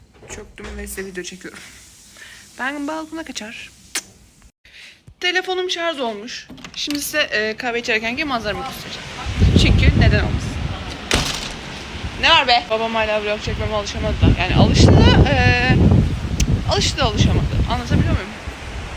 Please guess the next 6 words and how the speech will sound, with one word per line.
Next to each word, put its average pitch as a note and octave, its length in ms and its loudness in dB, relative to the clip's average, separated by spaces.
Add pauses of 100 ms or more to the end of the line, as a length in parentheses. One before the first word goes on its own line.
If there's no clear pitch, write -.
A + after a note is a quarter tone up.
(680)
Şu - 60 0
güzelliğe C4+ 480 6
bir B3 80 -4
bakın. A#3 240 -4 (1160)
Tamam, A#3+ 180 0 (160)
şimdi. - 280 -4